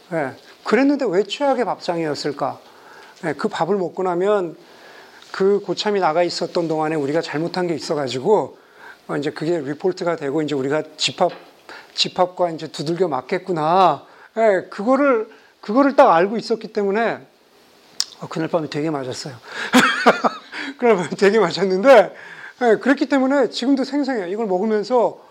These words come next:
그, 이게 맛있는데 즐길 수 없는 그 어떤, 어떤 그 다음에 있을 거에 대한 불안감 있죠. 아, 얼마나 힘들까, 아플까, 이제 맞으면 얼마나, 아, 그럴까 하는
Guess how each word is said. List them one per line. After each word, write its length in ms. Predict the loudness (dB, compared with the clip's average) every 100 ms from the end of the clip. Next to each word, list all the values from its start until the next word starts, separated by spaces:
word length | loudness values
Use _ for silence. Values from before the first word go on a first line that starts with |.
| -20 -20 -20 -20 -4
그, 440 | 0 2 0 -4 -16 _ -4
이게 160 | 2
맛있는데 840 | 4 4 2 0 -2 -2 0 0 0
즐길 440 | 0 0 0 0 -4
수 180 | 0
없는 460 | 0 2 0 -2 -4
그 380 | -4 0 0 0
어떤, 520 | -2 -2 -2 -2 -8 -14 -20 -20 -20 -20 -8
어떤 200 | -6 0
그 140 | 0
다음에 340 | 6 6 6 2
있을 260 | 0 -4
거에 200 | -2 -2
대한 200 | -2 -6
불안감 440 | 2 2 4 0 -6
있죠. 320 | -10 -10 -10 -16 -20 -20 -20 _ -8
아, 80 |
얼마나 600 | -6 -4 -2 -2 -2 -6 -10 _ _ _ _ _
힘들까, 640 | -4 -2 0 -2 -2 0
아플까, 580 | -2 -6 -6 -4 -4 -8 -20 -20 -20 _
이제 200 | -6 -2
맞으면 460 | -2 -2 -2 -4 -4
얼마나, 380 | -4 -2 -2 -2
아, 320 | -4 -10 -2
그럴까 280 | 0 2 0
하는 300 | 0 -4